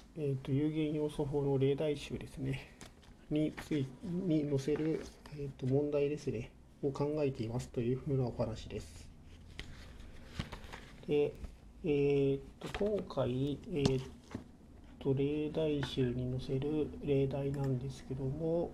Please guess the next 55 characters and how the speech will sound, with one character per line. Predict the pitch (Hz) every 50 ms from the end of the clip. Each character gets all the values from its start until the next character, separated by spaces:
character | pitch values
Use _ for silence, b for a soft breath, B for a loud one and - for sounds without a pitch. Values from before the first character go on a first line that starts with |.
| - - - - - - - -
え | 180 147 143 135 139 - - -
ー | -
と、 | 165
い | 175 202
く | 196 - - 185
つ | - - -
か | - - 131
も | 123 123 151 147 131 123 123 - - -
う、 | -
あ | 160
の、 | 139 139 139 135 -
書 | 175 190
い | 190 -
た | - 127 113
も | 120 120 123
の | 127 127 127
と、 | 127 - 139 131
あ | 135
と | 131 135
そ | 135 -
れ | 135 135
か | 131 -
ら | 127 127
こ | 127 131 - 143
れ | 156 156
か | - 165
ら | 156 156 151 -
書 | - 143
く | - - 135
も | 113 110 101 98 104 104 92 - - - - - - - -
の | - 165
が | 143 131 127 127 - - - - - - -
あ | 139
り | 131 127
ま | 131 135 131
す。 | 131 - - 143 - - - - - B B B B B B B B B B B B - -
で、 | - 170 165 160 - - - - - - - - - -
え | 180 160 160 160 156
ー | 165 - - - - - -
と、 | -
も | 160 190 226 220 160 151
う | - -
書 | 190 180
い | 175 -
た | - - 120
も | 120 123 127 139
の | 151
と | 147 143 - 143 131
し | 131 - - - - - -
て | 147 131 131
は、 | 127 127 143 147 143 143 - - - 185
え | 160 147 143
ー | 143 139 - - -
と、 | 135
三 | 135 135 135 139